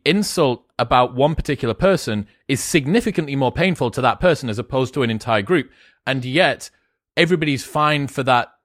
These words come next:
joke about an individual person to go, but not fine for a joke about an entire group to go. I find that an interesting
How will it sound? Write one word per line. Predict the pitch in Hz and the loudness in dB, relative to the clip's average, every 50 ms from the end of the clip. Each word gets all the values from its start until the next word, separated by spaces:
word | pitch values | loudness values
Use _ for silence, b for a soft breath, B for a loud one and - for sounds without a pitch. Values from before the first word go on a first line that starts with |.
| _ _ _ 120 131 | _ _ _ _ -18
joke | 110 - 135 139 135 131 113 - - - | -6 0 2 4 4 4 2 -2 -6 -8
about | - 107 123 120 117 | -2 0 0 0 0
an | 131 | -2
individual | - 139 139 120 120 110 214 240 208 220 180 143 | -4 -4 -2 -2 2 2 2 2 4 4 2 2
person | - - 120 - - - 117 104 | 2 0 -2 -2 -2 -2 -6 -4
to | - - 107 | -4 -6 -2
go, | 101 110 107 104 104 104 b b b b b _ | 0 2 2 2 2 0 b b b b b _
but | 131 127 | -2 0
not | 123 123 139 - - | 2 2 0 0 2
fine | - 143 135 131 127 | 0 0 0 0 0
for | 113 127 | -2 -4
a | 123 | -4
joke | 113 123 123 113 - | 0 0 0 0 2
about | - 120 113 120 | 2 2 2 2
an | 120 | 0
entire | 117 110 127 123 113 | -2 -2 0 0 0
group | 110 - 220 226 185 | 2 2 0 -2 -2
to | - 120 | -4 -6
go. | 101 87 87 - | -6 -6 -4 -4
I | - | -2
find | - - 202 202 | 0 0 2 2
that | 196 156 | 2 2
an | 156 151 - - | 0 -2 -2 0
interesting | 156 156 160 165 - - 165 147 - - - - 151 135 127 123 117 113 110 | 0 0 0 -2 0 2 2 2 2 -2 -4 -2 -2 0 0 0 -2 -4 -6